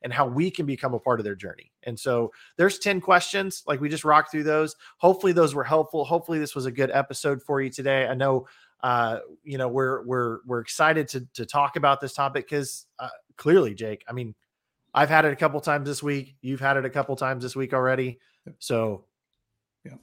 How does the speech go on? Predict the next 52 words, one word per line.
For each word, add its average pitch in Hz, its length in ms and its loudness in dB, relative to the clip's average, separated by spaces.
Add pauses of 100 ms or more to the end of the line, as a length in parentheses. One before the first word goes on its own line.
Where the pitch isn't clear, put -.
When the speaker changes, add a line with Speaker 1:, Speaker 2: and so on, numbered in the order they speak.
(480)
Speaker 1:
I 117 60 -4
think, 120 220 -10
I - 40 -12
think 117 240 -12
it's 107 100 -14
good. 95 260 -6
So 104 300 -4 (1200)
if, 143 240 -2
uh, 165 260 10
you're 165 120 2
just, 190 340 2
if, 160 240 -4
if 139 160 -10
you're 131 80 -4
just 165 220 0
tu-, 180 160 2
tuning 165 420 -2
in 156 260 2
or, 127 200 0 (240)
or 123 80 -2
you're 123 100 -2
maybe 139 200 0
going 139 200 0
like, 123 140 -2
"Hey, 127 120 -2
what 139 220 -2
were 135 60 -6
these 131 160 -2
questions 131 400 0
about?" 123 400 2 (320)
We 135 100 0
were 147 80 2
talking 170 320 4
about 151 200 4
how 147 100 2
to 143 80 0
discuss 135 340 -2
buyers 123 360 0
and 117 100 -12
sellers 117 300 -2
and 104 80 -12
getting 104 160 -8
them 110 80 -8
off 104 160 -4
the 98 80 -16
fence. - 420 -12 (480)
And 113 240 -6
so 120 320 0
if 120 180 -6
y'all 190 180 6
like 175 260 4
this, 180 320 0